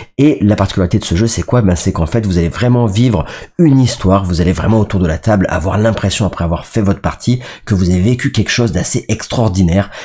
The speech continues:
très punitif dans la, euh, V deux, on va parlera pourquoi ça l'est peut-être un peu moins dans cette, euh, dans cette nouvelle édition. Alors ça reste le même jeu, mais vous expliquerai un petit peu les, les, le champ des possibles. Mais par contre, c'est vrai que c'est assez étonnant ce genre de jeu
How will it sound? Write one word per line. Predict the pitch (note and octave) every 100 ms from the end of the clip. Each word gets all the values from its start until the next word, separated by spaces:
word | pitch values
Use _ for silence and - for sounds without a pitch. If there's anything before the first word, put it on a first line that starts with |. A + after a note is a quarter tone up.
| - - _ _
très | - F3+
punitif | E3 D3 B2+ - C#3 C3+ - _ _ _ _ _
dans | F2+ F2+ F#2+ F#2+
la, | F2 D#2+ D#2+ D#2+ D#2 D#2
euh, | D#2+ D2+ D#2
V | E2 A#2
deux, | F#2+ G2
on | G#2+ E2+
va | D#2+
parlera | F2 F2 F#2+
pourquoi | E2+ G2+
ça | G2 E2
l'est | D#2
peut-être | G2+ G#2 - -
un | G#2
peu | A2
moins | G#2 G#2 G2
dans | E2
cette, | D2+ E2 D#2
euh, | E2+ D2 C#2 - - -
dans | F#2
cette | F2+ -
nouvelle | F2+ G#2+ A#2
édition. | G2+ F2+ F2 - C3+ - -
Alors | -
ça | -
reste | E2+ -
le | F2
même | E2+
jeu, | F#2
mais | G2+
vous | D#2
expliquerai | E2 - - G#2+ F#2+ - -
un | F2+
petit | - G2+
peu | A2
les, | F#2+ E2
les, | D#2 E2
le | D#2 E2+
champ | A#2+
des | G#2+
possibles. | - D#2+ - C#3 G2 - - - -
Mais | A#2+ D#3
par | A2+ -
contre, | C3 B2+
c'est | F#2
vrai | E2+ A#2 -
que | G#2+ G#2 - _
c'est | - - G2+ - - -
assez | F#2+ B2+
étonnant | G2 E2
ce | F2 F2
genre | E2+
de | E2
jeu | E2 G2+